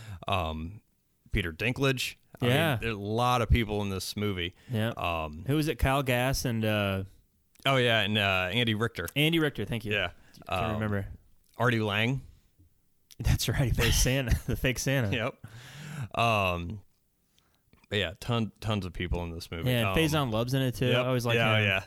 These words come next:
Speaker 1: yeah. Yeah, just hi-, his facial
Speaker 2: <laughs> No, it's not.
Speaker 1: expression. <laughs> Yes, it is.
Speaker 2: That's, that's part of what set this, that's, that's what set this mo-,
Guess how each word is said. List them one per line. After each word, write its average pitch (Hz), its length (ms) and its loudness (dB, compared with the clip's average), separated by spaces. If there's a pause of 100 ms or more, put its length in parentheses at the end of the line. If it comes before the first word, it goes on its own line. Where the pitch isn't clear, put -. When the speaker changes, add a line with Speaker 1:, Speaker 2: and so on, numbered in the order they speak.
(160)
Speaker 1:
yeah. - 60 -10 (560)
Yeah, 95 180 4
just - 260 -2
hi-, 113 100 0 (100)
his 113 200 0
facial 113 360 0
Speaker 2:
<laughs> - 20 6
No, 139 100 6
it's 143 120 4
not. 147 280 4
Speaker 1:
expression. - 840 0
<laughs> - 40 -10 (600)
Yes, 160 180 -2
it 190 80 0
is. 202 360 0 (1040)
Speaker 2:
That's, 175 200 2 (160)
that's 156 180 4
part 196 140 2
of 180 40 4
what 143 100 2
set 135 160 0
this, 135 160 0
that's, - 300 -4
that's 160 300 0
what 156 120 0
set 139 180 0
this 123 160 -4
mo-, 127 220 -2